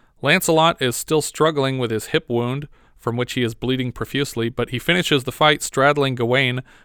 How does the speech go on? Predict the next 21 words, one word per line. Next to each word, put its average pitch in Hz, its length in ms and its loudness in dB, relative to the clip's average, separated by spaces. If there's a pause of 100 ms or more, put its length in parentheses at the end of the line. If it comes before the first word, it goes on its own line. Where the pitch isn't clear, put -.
who 127 100 -2
declares 143 440 0
the 127 80 -6
queen's 139 360 -4
innocence 151 560 -2 (300)
in 120 100 -4
exchange 123 400 -4
for 110 120 -4
his 110 140 -4
mercy. 113 440 -6 (400)
Lancelot 131 460 0
rears 131 220 4
up 131 300 2
as 123 120 -4
if 131 140 0
to 127 120 -4
attack 127 360 -2
anyway 110 560 -4
and 107 120 -6
then 104 140 -6
collapses. - 720 -8